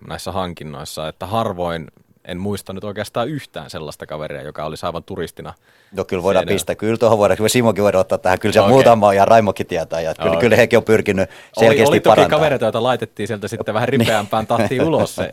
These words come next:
Speaker 1: se on, se on jäänyt
Speaker 2: Kyllä
Speaker 1: toki
Speaker 2: sieltä
Speaker 1: mieleen.
Speaker 2: ihan näin nopeasti vaan yhden heittää, niin kyllä sieltä lähtee aika monta espanjalaista yhdellä lennolla. Muun muassa.
Speaker 1: Ja.
Speaker 2: Et kyllä, kyllä niillä on, mutta siitä pitää antaa, mitä, mitä Tero tuosta sanoi, niin mun mielestä Raimo Sarajärvi,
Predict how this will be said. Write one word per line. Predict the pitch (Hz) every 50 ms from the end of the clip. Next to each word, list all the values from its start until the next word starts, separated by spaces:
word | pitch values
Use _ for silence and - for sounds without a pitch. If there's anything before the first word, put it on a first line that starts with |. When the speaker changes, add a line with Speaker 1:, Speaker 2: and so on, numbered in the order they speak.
| -
Speaker 1:
se | - - - 107 110 110
on, | - 107
se | 98 - 101
on | 101 90 87
jäänyt | 87 85 87 85
Speaker 2:
Kyllä | - -
Speaker 1:
toki | 98
Speaker 2:
sieltä | 104 104 95
Speaker 1:
mieleen. | 92 90 90 95 - _ _ _ _ _ _ _ _ _
Speaker 2:
ihan | - 98 98 101 101 101
näin | 98 98 98 98
nopeasti | 98 95 - - 92 - - - 78 76
vaan | 80 80 85 - _ _ _ _ -
yhden | 101 107 98 90 87
heittää, | 82 82 80 - 82 80
niin | 80 78
kyllä | - 87 -
sieltä | 98 92 -
lähtee | 92 92 - 98
aika | 92 85 87
monta | 90 90 78 87
espanjalaista | 90 90 - - 90 82 78 78 73 - 92
yhdellä | 90 87 82 82 78 78 78
lennolla. | 76 78 71 65 64 64 - - _ _ _ _ _ _ _ _ _ _ _ _ _ _ _ _ _ -
Muun | 87 90 87 82 69
muassa. | 69 69 - - - -
Speaker 1:
Ja. | - 76 67 - _ _ -
Speaker 2:
Et | 95 98 -
kyllä, | - 120 113 113 107 - - - _
kyllä | - 104 107 110
niillä | 113 110 104 104
on, | 104
mutta | 104 107 - - 104 95 - - - _
siitä | - 127 127 -
pitää | 107 90 92 92
antaa, | 95 85 90 87
mitä, | 87 85 80 - 82
mitä | 80 82 82 - 90
Tero | 82 - 95 90 87 82
tuosta | - 78 76 - - 82
sanoi, | 82 80 80
niin | 76 73 73
mun | - 87 90
mielestä | 90 87 82 - -
Raimo | - 90 90 85 80
Sarajärvi, | - 87 85 82 82 82 80 78 76 71 76